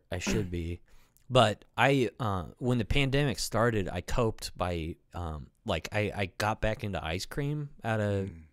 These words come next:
Speaker 1: nowhere, you know? And I found this, there at, uh, C V S, they sell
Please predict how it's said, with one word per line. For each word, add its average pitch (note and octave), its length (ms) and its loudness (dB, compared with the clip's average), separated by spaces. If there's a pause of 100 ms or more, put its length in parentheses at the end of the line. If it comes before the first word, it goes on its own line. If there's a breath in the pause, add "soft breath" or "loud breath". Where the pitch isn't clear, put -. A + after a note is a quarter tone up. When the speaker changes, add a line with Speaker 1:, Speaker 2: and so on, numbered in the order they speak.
Speaker 1:
nowhere, A2+ 540 -4
you C#3+ 100 -6
know? C3+ 220 -2 (260 loud breath)
And G2+ 80 0
I G#2 40 2
found A2+ 360 0
this, G2+ 260 0
there G#2 400 0
at, F#2+ 200 -4 (260)
uh, E2+ 220 -2
C G#2+ 240 -4
V G2+ 180 -2
S, A#2 240 -2
they F2 140 -6
sell F2 360 -4